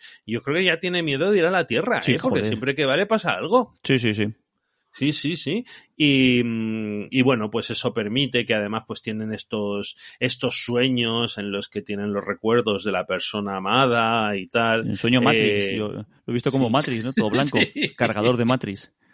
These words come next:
Speaker 1: Sí, sí, sí. Y, mm, no pueden tener un sueño erótico en condiciones
Speaker 2: Eso.
Speaker 1: lo-, los chavales, ¿no? Tienen este tipo de cosas extrañas, ¿no?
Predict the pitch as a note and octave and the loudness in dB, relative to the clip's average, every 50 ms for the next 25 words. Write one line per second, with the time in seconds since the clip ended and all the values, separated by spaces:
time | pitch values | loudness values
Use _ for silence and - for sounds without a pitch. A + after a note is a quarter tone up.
0 | _ _ - - - C#3+ C3 B2+ - A#2+ B2 B2 B2 - A2+ A#2 B2+ B2+ - C#3+ | _ _ -16 -10 -8 -8 -8 -8 -8 -10 -10 -10 -10 -12 -12 -12 -12 -12 -8 -4
1 | F#3+ G#3 G#3+ G3+ E3+ F#3+ - _ - D3+ C#3+ C#3 C3 B2+ B2+ B2+ B2 B2 A#2+ A#2 | -2 -2 0 -2 -4 -8 -8 _ 4 4 6 6 6 6 6 6 4 4 4 2
2 | A2+ A2 G#2+ G#2+ G#2+ A2 A#2 A2+ G#2+ G2+ - B2 B2 A#2+ B2 A2+ A#2 A#2+ A#2 B2 | 0 -2 -2 -4 -4 -6 -6 -6 -6 -2 0 -2 2 4 4 4 4 2 2 2
3 | - C3 A#2+ A#2+ A#2 A2+ A2+ G#2 - G2 - - G2+ G2 F#2+ A2 G#2 G2+ G#2 G2+ | 2 2 2 2 2 2 2 0 -2 -6 -6 -4 -4 0 2 2 2 4 2 2
4 | - - A2+ G#2 G2+ G2 F#2+ F#2+ F2 G2 G2+ G2+ G2 G2 G#2 G#2 G#2+ G#2 G#2 - | 2 2 2 2 2 0 0 2 2 2 4 4 4 2 2 2 2 2 2 2
5 | A2 F#2 F2 D#2+ D2+ D#2+ D#2+ E2+ F#2 G#2 G#2+ G#2 - G2 F#2+ G2+ G2+ G2 G2 F#2+ | 0 0 2 0 0 -2 -4 -4 -2 -2 -2 -2 -2 -4 -2 -2 -2 -2 -4 -2
6 | - A2+ G2+ - G#2 - - G#2 G2+ G2+ G2 - G#2+ G#2 - G#2 G2 - G2 - | 0 0 0 0 -2 -2 0 0 0 0 0 0 -2 -2 0 -2 -2 -2 -6 -6
7 | - - D#2 D#2+ E2 - - - F#2+ G#2 C3+ D3 | -6 -8 -8 -8 -10 -14 -16 -14 -12 -12 -12 -14